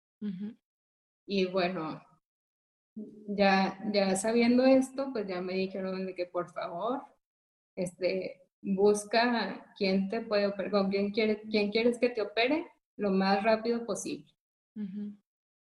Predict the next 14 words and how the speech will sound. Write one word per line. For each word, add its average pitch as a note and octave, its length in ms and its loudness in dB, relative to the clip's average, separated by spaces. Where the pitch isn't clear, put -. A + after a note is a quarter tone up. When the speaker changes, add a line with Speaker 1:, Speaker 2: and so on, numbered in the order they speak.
Speaker 2:
Y G3 220 2
eso F#3+ 260 0
era G#3 500 2
lo G3 160 -8
que F3+ 100 -4
teníamos F3 520 -8
que G3+ 80 -8
hacer, B3 260 -2
actuar A3 380 -2
rápido, G#3+ 440 0
porque F3+ 520 -6
era G#3 180 -4
un A#3 160 0
tumor, G#3+ 560 0